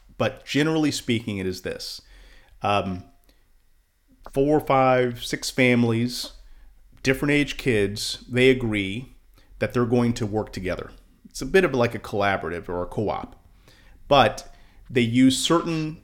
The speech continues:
online technologies like maybe a math curriculum, maybe a reading curriculum that's leveled to their child. But then the rest of the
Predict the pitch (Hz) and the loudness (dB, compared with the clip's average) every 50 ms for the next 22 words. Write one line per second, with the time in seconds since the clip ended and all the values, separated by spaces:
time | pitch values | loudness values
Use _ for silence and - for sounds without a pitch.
0 | - - - - - _ - - - 135 139 139 135 135 131 123 127 - 120 120 | -20 -20 -20 -20 -20 _ -8 -2 0 2 2 4 2 2 2 2 0 -2 -4 -2
1 | - 120 123 131 131 127 113 - 92 87 90 - - 98 92 92 92 - - _ | 0 2 2 4 4 2 2 0 -4 -8 -8 -6 -4 -4 -2 -2 -4 -6 -14 _
2 | _ _ - - 123 110 104 107 104 95 95 98 101 101 - - - 107 95 95 | _ _ -18 -10 -8 -6 -4 -4 -4 -4 -2 -2 -2 -2 -4 -6 -6 -4 -4 -4
3 | - - 104 95 95 92 92 92 95 95 95 92 92 92 92 90 90 90 87 92 | -4 -6 -6 -6 -6 -6 -8 -8 -6 -6 -6 -6 -4 -4 -6 -6 -6 -8 -8 -6
4 | 101 104 101 101 101 - - 95 95 92 - 101 92 90 87 82 - - - - | -6 -4 -4 -6 -6 -6 -6 -6 -6 -6 -6 -6 -8 -6 -8 -10 -12 -16 -20 -14
5 | - - 107 107 - - 110 107 120 139 139 143 135 135 127 123 120 117 - - | -6 -4 -4 -4 -4 -4 -2 2 2 2 4 4 2 2 2 -2 -6 -10 -8 -6
6 | - 120 113 113 110 104 107 104 101 98 - - 151 156 147 104 87 78 78 101 | -2 -2 0 0 0 0 0 0 0 0 -2 -2 -2 -2 0 0 -2 -2 -4 -6
7 | 123 143 - - - _ _ _ _ _ _ _ _ _ - - 113 113 - 117 | -8 -10 -14 -18 -20 _ _ _ _ _ _ _ _ _ -8 -8 -6 -2 -2 0
8 | 110 107 104 123 143 - - - 147 131 | 0 2 4 2 2 2 0 -2 -2 -2